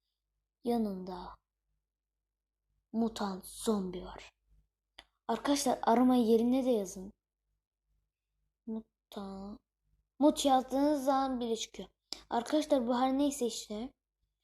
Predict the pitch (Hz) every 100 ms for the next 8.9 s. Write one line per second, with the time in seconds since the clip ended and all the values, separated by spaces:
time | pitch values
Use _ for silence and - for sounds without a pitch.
0 | _ _ _ - 226 233 233 269 247 -
1 | 262 262 262 262 254 - - 226 220 226
2 | 220 202 196 208 254 - _ _ _ _
3 | _ _ _ _ _ _ _ - - -
4 | - - 302 294 262 226 220 226 254 233
5 | 214 - - 269 262 262 254 254 _ _
6 | _ _ _ _ 269 233 226 214 240 208
7 | 214 214 196 185 180 185 - _ - -
8 | _ _ 254 247 214 196 185 185 185